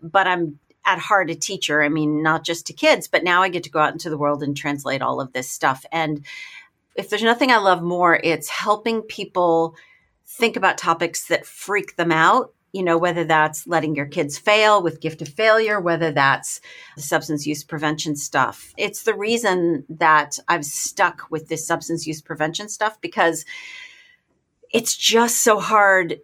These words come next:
to get people over the shame, the guilt, the fear, the denial in order to talk about this stuff. So that's one reason that, you know, I make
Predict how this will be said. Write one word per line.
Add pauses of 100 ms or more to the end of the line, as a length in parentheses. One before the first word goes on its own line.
(200)
to
get
people
over
the
shame,
the
guilt,
the
fear,
the
denial
in
order
to
talk
about
this
stuff.
So
that's
one
reason
that,
you
know,
I
make